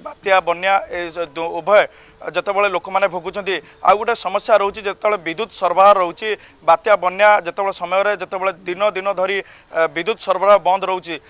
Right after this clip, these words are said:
ପାନୀୟ ଜଳର ବି ବନ୍ଦ ରହୁଛି, ଯାହାଫଳରେ କି ଲୋକମାନେ ପାଇପାରୁନାହାନ୍ତି।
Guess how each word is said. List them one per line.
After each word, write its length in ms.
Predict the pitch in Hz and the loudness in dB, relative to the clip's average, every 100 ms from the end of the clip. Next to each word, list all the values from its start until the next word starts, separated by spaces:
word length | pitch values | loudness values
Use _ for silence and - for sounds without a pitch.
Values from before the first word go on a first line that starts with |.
| _ | _
ପାନୀୟ 300 | - 175 208 196 | -2 -2 -2 -2
ଜଳର 280 | 208 214 214 214 | 2 2 2 0
ବି 120 | 175 220 208 160 | -2 -8 -8 -10
ବନ୍ଦ 220 | 147 175 185 | -4 -2 -2
ରହୁଛି, 260 | 180 165 151 | -4 -6 0
ଯାହାଫଳରେ 360 | 175 190 208 202 | 2 2 -2 -6
କି 60 | 214 | -6
ଲୋକମାନେ 380 | 170 190 185 196 - | -8 -6 -4 0 0
ପାଇପାରୁନାହାନ୍ତି। 600 | 170 175 165 165 151 | 0 0 0 -2 -2